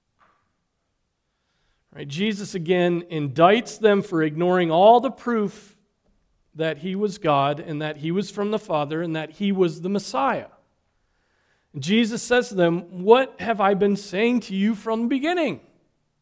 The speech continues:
What have I said all along? I have many things to speak and to judge concerning you, but he who sent me is true, and the things which I heard from him, these I speak to the world."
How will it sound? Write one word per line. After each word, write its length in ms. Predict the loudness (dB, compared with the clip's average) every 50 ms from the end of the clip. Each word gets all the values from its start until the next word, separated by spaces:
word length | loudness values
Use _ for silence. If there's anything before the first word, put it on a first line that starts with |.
| _ _ _ _ _ _ _ _ _ _ _ _ _ _ _ _ _ _ _ _ _ _ _ _ _ _ _ _ _ _ _ _
What 160 | -4 -2 0
have 140 | 0 4 4
I 120 | 4 4
said 320 | 2 0 0 2 4 4 6
all 300 | 8 8 8 10 8 8
along? 520 | 8 8 8 8 8 6 6 2 -2 -8 -18 _ _ _ _ _ _ _ _ _ _ _ _ _ _ _ _ _ _ _ _ _ _ _ _ _ _ _ _ _ _ _ _ _ _ _ -2
I 160 | 4 4 6
have 200 | 6 6 6 4
many 320 | 6 6 6 6 4 2
things 360 | 2 2 2 0 0 0 -2 -6
to 100 | -12 -12
speak 380 | -10 -6 -2 -2 -2 0 0
and 80 | -2 -2
to 80 | -2
judge 360 | 0 2 4 4 4 4 0 -4
concerning 460 | -4 -6 -4 -4 -4 -2 -2 0 2
you, 160 | 2 2 2
but 160 | 2 0 -4
he 240 | -6 -4 -2 0 0
who 140 | 0 0 -2
sent 340 | -4 -4 -6 -6 -6 -6 -6
me 120 | -8 -8
is 140 | -8 -8 -12
true, 400 | -14 -10 -4 -2 0 2 4 4
and 120 | 4 2
the 60 | 0
things 360 | -2 -2 0 0 0 0 0 0
which 220 | 0 0 0 0
I 160 | -2 -2 0
heard 280 | 0 0 0 -2 -2 -6
from 200 | -6 -4 -2 0
him, 320 | 0 0 0 0 0 0
these 360 | -2 -2 -2 0 -2 -2 -4 -6
I 200 | -4 -4 -2 -2
speak 460 | -4 -6 -8 -6 -6 -6 -6 -6 -12
to 80 | -12 -8
the 100 | -8 -6
world." 480 | -4 0 2 2 0 0 -4 -12 _